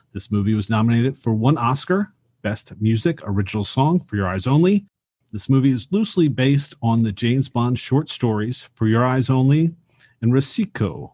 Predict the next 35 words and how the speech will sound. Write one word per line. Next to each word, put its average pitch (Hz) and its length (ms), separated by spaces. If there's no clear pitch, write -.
by 85 260
Ian 120 340
Fleming. 85 880
So, 214 360
what 185 160
is 180 100
this 185 140
movie 208 220
about? 190 400
What's 107 180
on 127 80
the 131 100
box? 139 760
If 104 200
you 117 80
grew 120 200
up 113 100
in 131 80
the 127 60
nineteen 135 340
eighties 135 400
and 113 160
went 113 160
to - 120
your 127 60
local 123 300
mom 131 220
and 139 120
pop 143 280
video 143 240
store 131 320
to 123 160
rent 117 240
this 143 180
movie, 139 460